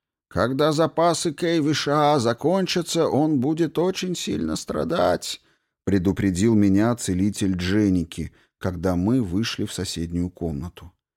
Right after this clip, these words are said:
«Этого не должно произойти!» воскликнул я, охваченный ужасом.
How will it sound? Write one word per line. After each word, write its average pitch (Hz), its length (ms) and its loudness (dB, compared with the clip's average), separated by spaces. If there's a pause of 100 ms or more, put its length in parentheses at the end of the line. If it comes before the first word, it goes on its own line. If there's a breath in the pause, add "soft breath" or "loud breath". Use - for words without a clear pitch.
(280)
«Этого 98 420 -4 (240 soft breath)
не 120 120 4
должно 127 420 2
произойти!» 127 760 0 (320)
воскликнул 90 640 -2
я, 104 360 2
охваченный 98 760 -2
ужасом. 90 640 -6